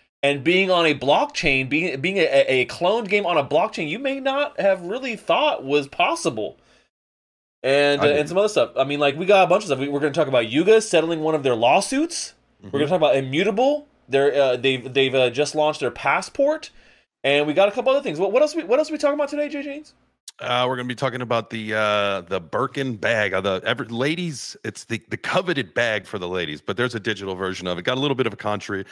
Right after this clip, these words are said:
Speaker 2: controversy happening around it. Uh,
Speaker 1: Yeah.
Speaker 2: some really cool
Speaker 1: Yeah.
Speaker 2: stuff though with, uh, with WeTransfer, uh, and then, uh,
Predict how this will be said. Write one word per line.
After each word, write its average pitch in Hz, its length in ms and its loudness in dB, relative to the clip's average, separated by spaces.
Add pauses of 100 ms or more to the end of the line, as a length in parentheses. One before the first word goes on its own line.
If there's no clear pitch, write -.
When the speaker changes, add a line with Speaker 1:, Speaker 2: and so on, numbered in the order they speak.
(160)
Speaker 2:
controversy 98 600 -4
happening 82 380 -8
around 85 360 -6
it. 90 100 -6 (320)
Uh, 113 380 2
Speaker 1:
Yeah. 113 100 2
Speaker 2:
some 113 300 -4
really 165 260 0
cool 147 200 -4
Speaker 1:
Yeah. 139 60 4
Speaker 2:
stuff 120 320 -2
though 110 160 0
with, 104 300 -2
uh, 90 260 2
with 85 160 -12
WeTransfer, 98 840 -6 (420)
uh, 95 420 0 (100)
and 98 180 -8
then, 95 400 -4
uh, 87 300 -2